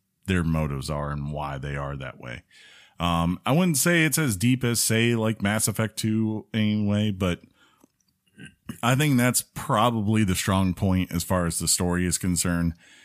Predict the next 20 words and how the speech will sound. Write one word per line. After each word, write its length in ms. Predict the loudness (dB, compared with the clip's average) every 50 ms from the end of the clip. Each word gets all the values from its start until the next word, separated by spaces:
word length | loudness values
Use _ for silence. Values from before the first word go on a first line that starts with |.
| _ _ _ _ _
uh, 380 | -2 0 0 0 0 0 -2 -4 -4 -4
is 580 | -4 -2 -2 -2 -2 -2 -2 -2 -4 -6 -8 _ _ _ _ _ _
going 260 | 0 2 2 2 2
out 200 | 0 0 -2 -2 -2
there 180 | -2 -2 -2
with 220 | -2 -2 -2 -2 -2
these 220 | -2 -2 -2 -2
companions, 840 | -2 -2 -2 -2 -2 -2 -2 -2 -2 -4 -4 -4 -4 -6 -6 -8 -10 _ -14 -12
exploring 500 | -6 -6 -4 -2 0 0 0 0 0 0
the 60 | 0 0
world, 340 | -2 -2 -2 -2 -4 -6 -10 _ -6
or 220 | -4 -4 -4 -6 -8 _ _ _ -2
learning 320 | 0 2 2 2 2 4
more 220 | 4 4 4 2 0
about 340 | 0 -2 -4 -4 -6 -6
them. 280 | -6 -8 -6 -8 -10 -14 _ _ _ _ _ -6
And 320 | -4 -2 -2 0 0 0
I 80 | -2 -2
kinda 300 | -2 0 0 2 2 2
wish 300 | 2 0 0 0 -2